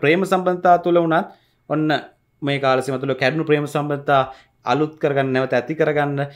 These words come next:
ඒ දේවල් තුළ තිර-, තිබුණු දේවල් විසඳගන්න, ඒවට ඔන්න ප්‍රේම සම්බන්ධතා වල වැඩිහිටියන්ගේ ඔය විරෝධය තිබ්බනම්, ගරු දෙමව්පියන්ගේ අකමැත්ත වගේ තිබ්බනම්, මේ දේවල් වෙනස් වෙලා ඔන්න දෙමව්පියන්ගේ කැමැත්ත ලැබෙන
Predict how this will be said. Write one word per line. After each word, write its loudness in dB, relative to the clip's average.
ඒ 0
දේවල් 4
තුළ -2
තිර-, -2
තිබුණු -4
දේවල් 2
විසඳගන්න, 0
ඒවට 2
ඔන්න -2
ප්‍රේම 0
සම්බන්ධතා 0
වල 0
වැඩිහිටියන්ගේ -2
ඔය 2
විරෝධය 4
තිබ්බනම්, -2
ගරු 2
දෙමව්පියන්ගේ -2
අකමැත්ත -4
වගේ 2
තිබ්බනම්, -6
මේ -4
දේවල් 0
වෙනස් -2
වෙලා -2
ඔන්න -4
දෙමව්පියන්ගේ -4
කැමැත්ත -2
ලැබෙන -2